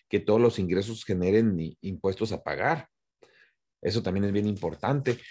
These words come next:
Vamos a pensar que ustedes están poniendo un negocio, están empezando en un negocio, entonces todo lo que ustedes cobran y depositan, este, a lo mejor se lo gastan en el mismo negocio,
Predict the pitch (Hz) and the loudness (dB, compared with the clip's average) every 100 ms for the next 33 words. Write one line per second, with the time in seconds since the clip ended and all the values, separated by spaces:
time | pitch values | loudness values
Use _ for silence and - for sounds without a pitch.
0 | - - 143 151 - 113 123 120 135 135 | -16 -2 0 0 0 0 0 0 -2 0
1 | 131 135 127 131 127 127 127 127 120 131 | 0 0 -2 0 0 0 0 0 0 0
2 | 131 113 - 113 123 110 104 110 123 127 | -2 -6 -4 -4 -2 -2 -2 -2 0 2
3 | 127 131 131 117 110 - - - _ - | 2 2 2 2 0 -2 -18 -20 _ -4
4 | 107 117 110 127 - 131 139 143 131 107 | -2 0 0 -2 0 2 4 4 2 -2
5 | - 120 131 - 135 135 120 110 107 92 | 0 0 0 -2 0 2 2 0 -2 -4
6 | - 92 - 143 139 113 110 - _ _ | -4 -4 -2 -2 0 -2 -2 -8 _ _
7 | _ 95 - _ 98 98 90 _ _ _ | _ -6 -6 _ 0 0 -2 _ _ _
8 | _ - 107 104 98 117 147 131 104 113 | _ -4 -2 0 0 0 4 4 4 2
9 | - 127 117 98 95 117 120 117 95 127 | 0 -2 0 0 0 0 0 -2 0 -2
10 | 156 139 127 | -2 -4 -6